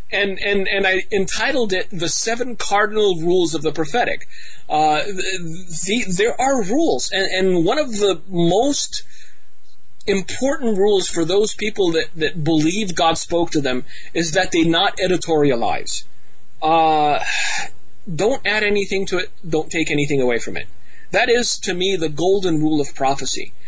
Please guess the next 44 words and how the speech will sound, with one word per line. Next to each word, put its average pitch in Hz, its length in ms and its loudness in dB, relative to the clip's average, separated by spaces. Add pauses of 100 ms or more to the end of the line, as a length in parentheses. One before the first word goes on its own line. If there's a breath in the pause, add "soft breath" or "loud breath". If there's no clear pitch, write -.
(220 soft breath)
Don't 185 280 0
take 277 240 -4
it 262 80 0
upon 190 380 0
yourself 160 460 0
to 160 160 0
editorialize. 143 920 2 (420 loud breath)
Don't - 240 0
take 247 220 -2
it 277 80 0
upon 226 320 0
yourself 190 480 0
to 160 100 -2
clarify. 208 680 0
Don't 175 240 -2
take 185 200 -2
it 175 60 -2
upon 170 260 -2
yourself 170 380 0
to - 120 -2
expound. 196 880 0 (460 loud breath)
Don't 214 200 0
take 240 180 -2
it 254 60 0
upon 233 260 -2
yourself 226 340 -2
to 208 100 -2
make 196 240 -2
clear 220 400 0
something 202 460 0
that 175 160 -4
God 165 280 0
did 165 200 0
not. 160 360 0 (400 loud breath)
And 190 120 0
a 180 80 0
lot 208 200 0
of - 140 0
people 285 260 0
are 180 80 0
tempted 233 520 -2
to 190 80 -2
do 208 200 0
that. 156 220 0